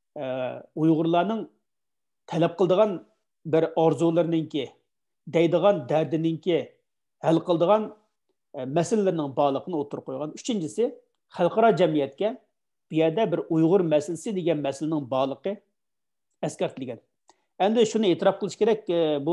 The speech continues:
nimada ikki ming to'qqizdan burun, ya'ni u chog'larda Xitoyda uch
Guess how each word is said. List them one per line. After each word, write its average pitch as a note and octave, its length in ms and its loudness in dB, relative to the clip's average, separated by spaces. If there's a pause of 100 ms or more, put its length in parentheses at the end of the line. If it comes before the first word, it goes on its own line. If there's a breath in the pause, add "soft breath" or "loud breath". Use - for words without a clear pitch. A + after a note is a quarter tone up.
(120)
nimada D#3+ 300 0 (1300)
ikki - 180 -4
ming G3 220 -2
to'qqizdan E3+ 500 -4
burun, F3 240 0 (1200)
ya'ni E3+ 300 2
u E3+ 60 0 (120)
chog'larda D#3 420 4
Xitoyda E3 280 -2 (100)
uch - 120 -16